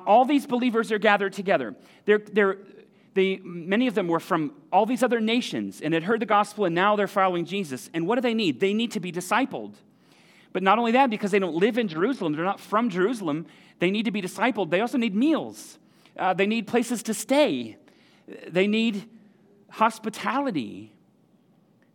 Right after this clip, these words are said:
And so in this pivotal moment,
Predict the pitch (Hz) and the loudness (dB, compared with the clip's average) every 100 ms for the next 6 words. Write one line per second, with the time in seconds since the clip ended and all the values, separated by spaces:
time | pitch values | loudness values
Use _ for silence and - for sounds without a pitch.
0 | _ _ _ _ _ _ _ _ _ _ | _ _ _ _ _ _ _ _ _ _
1 | 196 214 214 240 247 254 247 - 233 247 | -4 0 0 4 4 2 -2 -6 -2 0
2 | 247 247 220 180 196 247 175 113 170 - | 2 0 -2 -2 0 0 0 -2 -6 -10